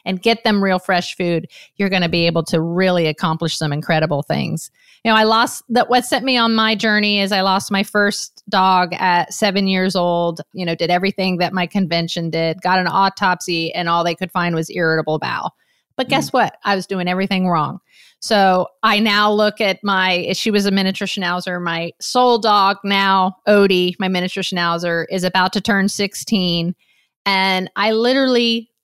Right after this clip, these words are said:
Speaker 1: doubled his lifespan because of what I knew and what I learned.
Speaker 2: Right.
Speaker 1: So I think educating a pet parent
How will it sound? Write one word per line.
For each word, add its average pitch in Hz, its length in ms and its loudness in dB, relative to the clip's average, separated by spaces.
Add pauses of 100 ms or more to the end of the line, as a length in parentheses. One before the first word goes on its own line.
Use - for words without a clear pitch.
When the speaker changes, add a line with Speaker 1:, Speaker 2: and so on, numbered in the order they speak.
(220)
Speaker 1:
doubled 214 680 2 (600)
his 202 320 0
lifespan 190 880 -2 (520)
because 240 380 -2
of 196 120 -2
what 202 200 0
I 175 160 0
knew 160 400 0
and 180 220 -2
what 175 120 0
I 160 120 0
learned. 165 580 -4 (360)
Speaker 2:
Right. 165 100 -4
Speaker 1:
So 180 500 2
I 185 120 -2
think 208 440 -4 (200)
educating 208 560 2
a 180 60 0
pet 180 280 -2
parent 175 480 0